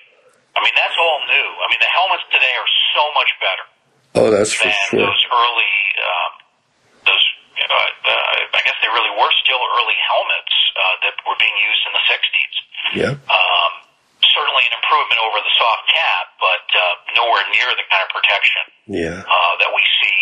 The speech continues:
Speaker 1: in, uh, in baseball today. Um,
Speaker 2: Yeah.
Speaker 1: you probably remember the last guy to go to the plate without a helmet was a backup catcher with the Red Sox named Bob Montgomery.
Speaker 2: Montgomery, right.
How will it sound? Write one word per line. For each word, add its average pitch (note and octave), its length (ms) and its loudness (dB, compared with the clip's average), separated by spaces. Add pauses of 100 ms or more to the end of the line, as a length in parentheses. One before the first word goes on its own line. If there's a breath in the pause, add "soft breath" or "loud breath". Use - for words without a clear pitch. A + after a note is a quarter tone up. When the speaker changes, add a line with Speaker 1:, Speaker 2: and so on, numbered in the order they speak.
(140)
Speaker 1:
in, - 160 -2 (160)
uh, F#2 240 0
in - 80 -6
baseball - 560 -2
today. G#2+ 260 2 (640 loud breath)
Um, F2 320 0
Speaker 2:
Yeah. - 320 -18
Speaker 1:
you - 160 2
probably B2+ 320 0
remember B2 320 0
the G2+ 80 0
last A#2 400 0
guy B2+ 340 2 (140)
to - 60 -4 (100)
go A#2+ 80 2
to B2 160 0
the - 80 -6 (160)
plate D#3 320 0 (240)
without G#2+ 400 2
a - 160 -4
helmet - 480 -2 (340)
was - 160 0 (160)
a - 80 -18
backup - 400 0
catcher - 400 0
with A2 80 -2
the G#2+ 80 -2
Red A2 240 0
Sox G2 320 -2
named - 240 0
Bob G2 240 2 (160)
Montgomery. C3+ 480 2
Speaker 2:
Montgomery, E3 640 2
right. D#3+ 540 2